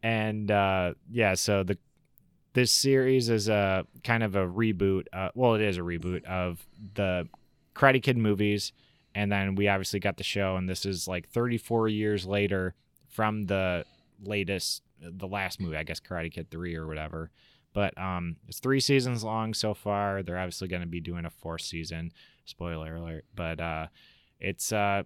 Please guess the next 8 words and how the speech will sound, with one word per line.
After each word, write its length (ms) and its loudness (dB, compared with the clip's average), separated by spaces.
interesting 520 2
how 220 4
this 200 2
came 220 2
about, 360 4
too. 340 2
You 200 -2
have 480 -2